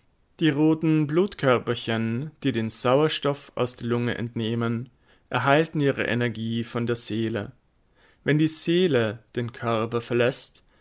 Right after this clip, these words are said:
kommen die Aktivitäten des Blutes und die energieerzeugenden Verbrennungsvorgänge zum Stillstand. Die medizinische Wissenschaft akzeptiert zwar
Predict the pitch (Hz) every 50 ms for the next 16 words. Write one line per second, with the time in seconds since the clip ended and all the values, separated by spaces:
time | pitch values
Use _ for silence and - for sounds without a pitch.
0 | _ _ _ _ - - 180 180 185 185 175 160 135 120 - 117 113 - - -
1 | 110 110 110 107 - - 113 120 123 123 123 123 113 110 - - - 120 127 135
2 | 139 139 135 - 131 131 131 - - - - _ _ _ _ _ _ - 180 175
3 | 185 180 - - - 131 120 123 120 117 117 123 135 139 139 - - 123 117 -
4 | 123 113 113 113 117 123 120 120 120 117 - 120 110 - - 113 110 113 117 117
5 | 117 - - - 98 101 107 113 117 113 107 107 110 113 113 117 _ - - -
6 | 123 120 - - - 113 110 110 110 - - 107 98 101 104 113 - - _ _
7 | _ _ _ _ _ _ _ _ _ _ _ _ _ _ _ _ _ - - 170
8 | 165 170 180 180 180 - - 202 196 202 202 165 - - 123 117 113 117 - -
9 | 123 117 - - 113 110 - - - - - 117 123 - - - - 123 123 -
10 | - - 127 117 110 107 - - - 113 107 110 113 110 123 151